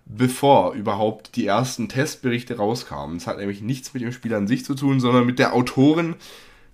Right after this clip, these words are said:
der, äh, Harry Potter Bücher, J K Rowling. Martin, vielleicht kannst du da sagen, was sie da, äh,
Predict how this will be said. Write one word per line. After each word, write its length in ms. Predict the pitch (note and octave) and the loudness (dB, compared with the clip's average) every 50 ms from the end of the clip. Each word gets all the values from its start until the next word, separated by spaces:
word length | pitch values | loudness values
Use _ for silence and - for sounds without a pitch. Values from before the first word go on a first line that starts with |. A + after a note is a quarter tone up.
| _ - - | _ 0 4
der, 360 | C3 C3 B2 B2 B2+ B2+ - | 6 8 8 8 6 4 2
äh, 360 | A#2 B2 B2 B2+ B2 B2 A#2+ A#2+ - - | 2 4 6 6 6 4 2 0 -4 -2
Harry 300 | B2+ B2+ A#2+ B2 A#2+ A#2+ | 0 2 2 2 2 0
Potter 580 | B2 - - - - A2 A2+ - A2 G2+ G2+ F#2+ | -4 -8 -14 -6 -4 -2 -2 2 2 2 2 2
Bücher, 720 | F#2+ F#2+ F2 - G2+ G#2 A2 A2+ A2+ - - F#2 F2+ F2 D#2 | -2 -10 -12 -6 -4 -2 -2 -2 -4 -4 -4 -4 -4 -4 -4
J 240 | E2 F#2+ G2 G#2+ G#2 | -4 -4 -4 -4 -4
K 200 | - - F#2+ F#2 | -6 -8 -6 -6
Rowling. 560 | F2+ F2+ F2+ F#2 F#2+ G2 F#2 E2+ D#2+ D#2 F2 - - - - - - - - - _ - | -6 -6 -4 -4 -4 -4 -4 -6 -8 -8 -10 -12 -14 -20 -20 -20 -20 -20 -20 -16 _ 0
Martin, 260 | A2+ A2 A2 A2 G#2 | 0 0 0 0 -4
vielleicht 240 | - G#2+ G#2 G2+ - | -2 -2 -2 0 -2
kannst 220 | G#2+ G2+ G2+ - | -4 -4 -4 -4
du 60 | G#2+ | -2
da 120 | A2 G#2 G2+ | -2 0 0
sagen, 280 | G2 F#2 G2 G#2 G2 | 0 0 0 0 -2
was 100 | F2+ - | -4 -4
sie 100 | - F#2+ | -6 -4
da, 640 | E2 F2 F2 F2 - - - F2 F2 F2 E2 E2 | -2 0 -2 -2 -2 -4 -4 -4 -2 -2 -2 -4
äh, 60 | E2 | -6